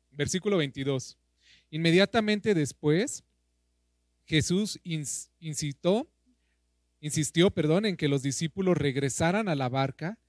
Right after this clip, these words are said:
y cruzaran al otro lado del lago, mientras le, él enviaba a la gente a casa.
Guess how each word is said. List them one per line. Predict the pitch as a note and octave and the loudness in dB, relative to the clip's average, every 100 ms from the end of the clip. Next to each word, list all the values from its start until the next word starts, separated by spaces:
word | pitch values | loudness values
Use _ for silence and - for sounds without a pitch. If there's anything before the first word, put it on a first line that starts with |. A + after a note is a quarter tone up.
| _ _ | _ _
y | C#3+ | -12
cruzaran | - D3+ D#3+ E3 F3+ | -6 -4 0 0 2
al | D3+ D3 | 0 0
otro | D3 D#3+ | 0 2
lado | D3 C#3+ C#3+ C#3 | 4 4 4 4
del | C#3+ C#3+ | 4 6
lago, | E3+ F3+ D3 - _ | 6 4 0 -8 _
mientras | C3+ C#3+ C3 C#3 C3 | -6 -6 -2 -2 -2
le, | C3 D#3+ | -4 -4
él | D#3+ E3+ G3 | 0 0 0
enviaba | D3+ C#3 D3 D3+ D#3+ | -6 -2 0 2 2
a | D3+ | 0
la | B2 | -4
gente | - C3 C3 D3 | -8 -12 -10 -6
a | A#2+ | -6
casa. | - A#2 G#2+ G2 | -6 -10 -10 -14